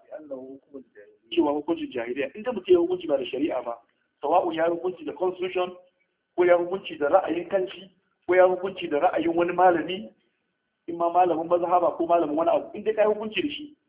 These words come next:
Speaker 2: wanda ya karo da Qur'ani, hukuncin jahiliya ne.
Speaker 1: "Wa hadha ya'ni annahu kufr."
Speaker 2: Akar maka Allah, ya hukuncin yin, ya hukuncin yin, a, yin auren da yarinya ba wali, yarinya ta aurar da kanta, ya halatta. Ya halatta kiyasan alal bai.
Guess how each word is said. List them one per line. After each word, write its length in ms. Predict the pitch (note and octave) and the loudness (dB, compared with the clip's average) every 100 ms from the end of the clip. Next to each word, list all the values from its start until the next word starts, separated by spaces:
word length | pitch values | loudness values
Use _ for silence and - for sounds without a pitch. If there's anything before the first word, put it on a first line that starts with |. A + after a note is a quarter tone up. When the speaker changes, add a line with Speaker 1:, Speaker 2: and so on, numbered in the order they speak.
| _ _ _ | _ _ _
Speaker 2:
wanda 220 | D4+ D4 | -4 6
ya 100 | F4 F4+ | 6 6
karo 180 | G#3+ F#3 | 4 4
da 100 | - | 0
Qur'ani, 420 | D3+ D3 E3 C#3+ - _ _ _ _ - | 0 2 2 0 -12 _ _ _ _ -8
hukuncin 340 | G3 F#3+ E3+ | -6 -2 0
jahiliya 460 | C#3+ C3 C#3+ D#3 A#2 | 0 -2 -2 -2 -4
ne. 140 | A#2 - _ _ _ | -10 -18 _ _ _
Speaker 1:
"Wa 100 | A2+ | -18
hadha 300 | A#2+ B2 B2 B2+ | -16 -14 -12 -10
ya'ni 380 | D3+ - C3+ C3+ | -12 -14 -16 -16
annahu 380 | C3 D3+ C#3+ - | -12 -10 -8 -10
kufr." 240 | D#3 - - _ _ _ _ _ _ - | -14 -16 -20 _ _ _ _ _ _ -4
Speaker 2:
Akar 240 | F3 G3+ | 0 2
maka 160 | G3+ G3 | 2 2
Allah, 240 | F#3+ F3+ | 4 6
ya 100 | E3+ | 6
hukuncin 540 | F3+ A3 A#3+ A#3 G3+ F#3 | 4 0 -4 -2 -2 0
yin, 260 | G3+ F#3+ | -2 -2
ya 140 | F3 E3 | 4 4
hukuncin 460 | F#3+ G#3 G#3+ F#3 | 4 0 0 -2
yin, 300 | F3 - F3 - | -4 -2 -2 4
a, 260 | D#3+ D3 E3+ | 4 4 0
yin 220 | F#3+ F3+ | -2 2
auren 280 | F3+ F#3+ G3 | 4 4 2
da 80 | F3 | 4
yarinya 320 | E3+ F3+ D#3+ | 4 4 4
ba 140 | E3 E3 | 6 6
wali, 460 | D3+ D3 D#3+ - _ _ _ _ | 4 -2 -8 -14 _ _ _ _
yarinya 340 | E3+ F#3+ F#3+ | 2 4 2
ta 80 | E3+ D#3+ | 4 6
aurar 180 | F#3 | 6
da 80 | E3 | 2
kanta, 320 | E3+ D3+ C#3 A2+ | -2 -4 -4 2
ya 100 | D3+ D3+ | 2 4
halatta. 320 | C3 B2+ G2 - _ _ _ _ _ _ _ _ _ _ _ _ _ _ E4+ _ _ _ _ _ | 0 -6 -10 -10 _ _ _ _ _ _ _ _ _ _ _ _ _ _ _ _ _ _ _ _
Ya 300 | - A#2+ D3 D#3+ | -18 -4 -2 0
halatta 340 | C#3+ D#3+ D3 | -2 -4 -8
kiyasan 440 | C#3+ C#3+ E3 E3 D#3 | -6 2 2 2 0
alal 220 | E3 C#3 | 0 2
bai. 340 | F3 E3+ - | 2 0 -4